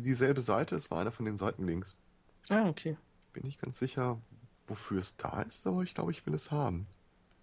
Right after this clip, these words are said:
Speaker 2: Das finde ich auch schön, also die, die, diese Werbung, die bei solchen Seiten dann immer an der, an, also so in der Seitenleistenwerbung drin ist, so,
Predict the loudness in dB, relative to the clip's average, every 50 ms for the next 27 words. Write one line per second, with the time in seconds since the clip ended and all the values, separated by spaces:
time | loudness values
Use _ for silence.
0 | -12 -10 -8 -8 0 0 0 4 6 6 6 6 6 4 2 4 4 4 6 6
1 | 4 4 2 2 2 0 0 2 0 -2 0 2 0 0 4 6 6 6 8 6
2 | 4 4 4 2 0 -2 0 0 0 0 2 2 2 2 2 0 2 0 2 4
3 | 4 4 4 4 4 2 4 4 4 2 2 2 0 0 0 2 2 4 6 6
4 | 4 4 4 2 4 4 4 4 4 4 4 4 6 4 4 4 2 0 2 4
5 | 4 4 4 0 0 2 2 2 2 0 -4 -14 -16 -14 2 4 4 4 4